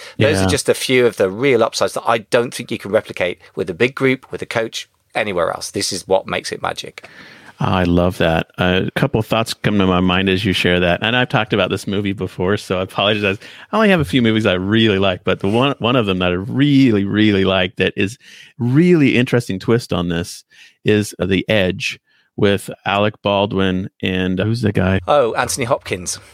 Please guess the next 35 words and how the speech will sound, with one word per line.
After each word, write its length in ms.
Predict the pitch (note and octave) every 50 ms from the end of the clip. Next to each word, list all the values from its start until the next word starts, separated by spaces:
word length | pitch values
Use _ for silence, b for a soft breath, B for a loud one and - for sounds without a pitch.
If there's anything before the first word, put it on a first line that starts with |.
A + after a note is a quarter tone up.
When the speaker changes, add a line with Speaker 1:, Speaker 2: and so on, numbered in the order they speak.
| - -
Speaker 2:
Yes, 260 | - D#3+ C#3+ - -
yes, 140 | C#3 A#2+ -
yes, 120 | B2 - -
Anthony 360 | - A#2 B2 B2 C3 B2+ B2+
Speaker 1:
Oh, 40 | A2
Speaker 2:
Hopkins. 220 | F#2+ - - - -
Speaker 1:
one 100 | A2+ A2+
Speaker 2:
Okay, 80 | -
Speaker 1:
of 100 | B2 A2
our 140 | A#2 A2 G2+
Speaker 2:
so 100 | - D3
Speaker 1:
famous 220 | C#3+ B2 B2 -
exports, 500 | - - B2 - - G#2 F#2+ G2 - -
yeah. 160 | B2 A#2+ G2+ - -
Speaker 2:
Yes, 280 | B2+ A2 G2+ - - - - -
so, 200 | - - A#2+ - -
yeah, 320 | B2+ C#3+ F#3 F#3 F#3 C3
there 160 | G#2+ A2+ A2+
you 60 | B2 C3
go. 120 | A#2 F#2+ - B B B B
So 380 | - - D#3 C3 A#2+ A2+ - _ _ _ _ _
it's 180 | - A2+ - -
him 180 | D3 C#3+ D3 D#3+
and 60 | C3+
Alec 220 | B2 B2+ B2 B2
Baldwin, 320 | - G#2 G2+ F#2+ F#2+ G2 - -
and 240 | G2+ G2+ G#2 F#2 - _ _
they're 360 | - G#2 A2 A2+ A#2 A#2 G#2 - _ _ _ _ -
out 200 | A2 A#2 B2+ C3+
in 80 | C#3+
the 80 | C#3 B2+
wilderness 400 | A#2+ A#2+ A#2 A#2 A#2+ A2+ A2+ -
together 320 | - G#2 G#2+ G2+ G2+ G2
in 40 | G2 F#2+
Alaska. 500 | F#2+ F#2+ F2+ F#2 F#2 - G#2+ G2 G2